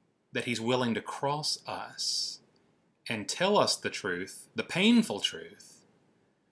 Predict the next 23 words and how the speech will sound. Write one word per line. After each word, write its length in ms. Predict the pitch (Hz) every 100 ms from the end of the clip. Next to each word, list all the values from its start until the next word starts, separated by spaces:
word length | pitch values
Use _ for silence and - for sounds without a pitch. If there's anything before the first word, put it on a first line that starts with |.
| _ -
for 360 | - 151 139
our 240 | 120 117 -
ultimate 560 | 123 120 - 113 - -
good. 460 | 131 123 95 - - _ _ _
Can 100 | -
I 40 | 123
say 160 | 139
that 120 | 147
again? 440 | 143 131 139 160 165 _ _ _ _ _ _ _ _ _ _ _ _ -
Anytime 480 | 165 220 208 196
you 80 | 165
see 180 | 147 160
a 60 | 123
hard 320 | 131 139 139
saying 340 | - 139 131
in 80 | 120
the 60 | 107
Bible, 420 | 101 101 - - _ _ _ _ _ _ _ _ -
it's 140 | 143
because 520 | - 131 - 208 220 143
Jesus 460 | 120 107 101 -
loves 320 | 98 92 -
you 240 | 127 71